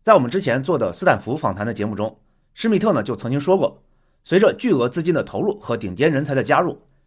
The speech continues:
，A I的发展正在进入一个关键的竞争阶段。这场竞争的重要性是不言而喻的，因为一个在我们控制之下的、具有如此强大力量的非人类智能的出现是极其重要的。而且呢，大家肉眼可见的是，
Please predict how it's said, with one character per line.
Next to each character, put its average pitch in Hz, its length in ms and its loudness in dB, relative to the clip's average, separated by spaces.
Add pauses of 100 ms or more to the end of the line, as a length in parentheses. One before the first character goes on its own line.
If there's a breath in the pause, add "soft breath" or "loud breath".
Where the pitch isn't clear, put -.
(140)
，A 202 100 6
I 220 100 8
的 165 80 2
发 139 160 0
展 120 240 -4
正 127 140 -6
在 110 80 2
进 135 160 -2
入 110 100 -2
一 104 60 -6
个 107 140 -4
关 175 200 0
键 175 140 2
的 90 80 -4
竞 143 220 -4
争 170 120 0
阶 117 120 -2
段。 95 240 -8 (440)
这 254 140 0
场 180 160 4
竞 180 140 2
争 170 100 2
的 143 80 2
重 190 140 0
要 120 100 2
性 127 220 -6
是 - 120 -8
不 127 140 -4
言 107 100 0
而 101 160 -2
喻 139 120 -2
的， - 160 -16 (320)
因 208 160 2
为 208 60 4
一 175 120 0
个 160 200 0
在 156 180 2
我 104 100 -2
们 95 140 -6
控 190 180 -2
制 110 100 -2
之 120 140 -8
下 156 240 2
的、 85 160 -12 (220)
具 190 100 -2
有 117 160 2
如 170 160 -2
此 117 180 -2
强 104 220 -8
大 160 160 4
力 233 140 -2
量 110 140 2
的 - 180 -10
非 240 240 -2
人 127 160 -2
类 151 120 0
智 107 140 -6
能 120 140 -2
的 104 60 -6
出 120 160 -10
现 - 280 -2 (140)
是 107 200 -6
极 165 180 -8
其 202 140 -4
重 101 160 -6
要 92 140 -4
的。 71 100 -14 (480)
而 170 140 2
且 196 100 4
呢， 120 120 0
大 156 120 4
家 151 140 6
肉 165 180 2
眼 143 140 0
可 104 120 -8
见 139 140 2
的 117 60 -2
是， - 260 -10